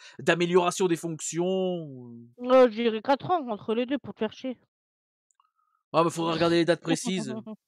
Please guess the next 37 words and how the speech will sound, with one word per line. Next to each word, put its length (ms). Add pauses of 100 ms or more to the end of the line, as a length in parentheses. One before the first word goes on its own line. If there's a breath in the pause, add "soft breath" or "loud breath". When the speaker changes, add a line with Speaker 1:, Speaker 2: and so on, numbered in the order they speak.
(720 soft breath)
Speaker 1:
Bah, 80
de 20
toute 100
façon, 100
t'as 140
un 60
circuit 420
de, 1080
t'as 100
un, 680 (440)
merde, 220 (340 soft breath)
je 60
vais 60
y 20
arriver. 360 (380)
Heu, 800
t'as 160
une 220
pa-, 260
une 240
page, 300
heu, 260
qui, 160
où 140
il 20
te, 80
où 240
il 60
te 80
parle 280
de, 300
des 120
circuits, 480
de... 80
enfin, 200
des, 240
heu, 200